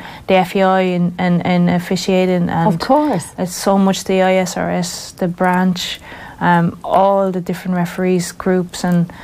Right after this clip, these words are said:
Speaker 1: societies. And he said, "Yeah, now we've done it." Like,
Speaker 2: Well,
Speaker 1: we've
Speaker 2: when any, when one Irish person does something to know, you break, you break a boundary, but you also make it a possibility for everybody else.
Speaker 1: Yeah, um, I'm only realising that this week.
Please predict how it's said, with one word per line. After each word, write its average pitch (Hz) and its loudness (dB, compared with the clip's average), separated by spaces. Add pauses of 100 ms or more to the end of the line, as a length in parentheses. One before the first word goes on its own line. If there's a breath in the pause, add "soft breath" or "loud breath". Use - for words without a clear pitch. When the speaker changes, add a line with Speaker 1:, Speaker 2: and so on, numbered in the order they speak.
(160 loud breath)
Speaker 1:
societies. 175 0
And 170 0 (520 loud breath)
he 202 0
said, 180 0
"Yeah, 175 0 (160)
now 175 2 (100)
we've 175 0
done 180 2
it." 175 0
Like, 165 -2
Speaker 2:
Well, 196 2
Speaker 1:
we've 269 6
Speaker 2:
when 311 4
any, 359 2
when 294 2
one 330 2
Irish 302 0
person 240 -2
does 202 0
something 196 -2
to 190 -4
know, 196 2 (400 loud breath)
you 214 2
break, 240 0
you 208 0
break 233 0
a 214 0
boundary, 190 2
but 175 -2
you 240 2
also 247 -2
make 175 0
it 170 -4
a - -4
possibility 180 0
for 165 -6
everybody 165 -2
else. 170 -6
Speaker 1:
Yeah, 190 0 (200)
um, 185 0 (300 loud breath)
I'm 180 0
only 226 4
realising 185 0
that 175 2
this 170 -4
week. 185 -2